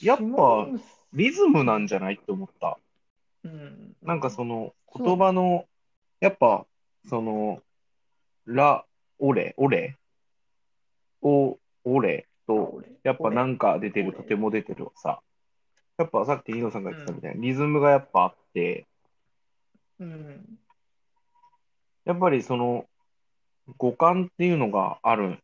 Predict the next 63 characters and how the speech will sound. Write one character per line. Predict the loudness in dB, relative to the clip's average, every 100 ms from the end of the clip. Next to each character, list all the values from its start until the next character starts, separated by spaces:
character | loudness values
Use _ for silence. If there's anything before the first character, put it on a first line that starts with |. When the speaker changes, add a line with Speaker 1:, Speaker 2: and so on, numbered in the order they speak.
| -10
Speaker 1:
ん |
じ | -6
ゃ | -4
な | -6
い | -8
か | -2
な。 | 0 0 -4 -14 _ _ _ _ _ _ _ _ _ _ _ _ _ _ _ _
Speaker 2:
う | -20
ん |
う |
ん | -18
う |
ん。 | -20 -20 -20 -20 -20 -20 -20 _ _ _ _ _ _ _ _ _ _ _ _ _ _ _ _ -14
や |
っ | -10
ぱ | -10
ね、 | -8 -8 -6
リ | -8
ズ | -8
ム | -6 -4
が | -4
い | -6
い | -8
と、 | -10 -10 -12 -16 _ _ _
こ | _ -10 -8 -12 -6
う、 |
前 | -2 -2
に | -4
前 | -8 -10
に | -12 -16 -20 -20 _ -20 -10
読 | -8 -8
む | -8
時 | -12 -14
の | -12
原 | -10 -4
動 | -4
力 | -6 -10
に | -14
も | -14 -16 -18 -16
な |
っ | -4
た |
り | -2
し |
て、 | 0
Speaker 1:
う |
ん |
う | -2
ん |
う | -2 -2 -4 -6 -8 -10
ん。 | -14 _ _ _ _ _
Speaker 2:
そ | -20
の | -18
イ | -8
メ | -2 -2
ー | -2
ジ | -6 -8 -10 -14
っ | _ _
て | -14
い |
う | -14
の |
も、 | -16 -18 -18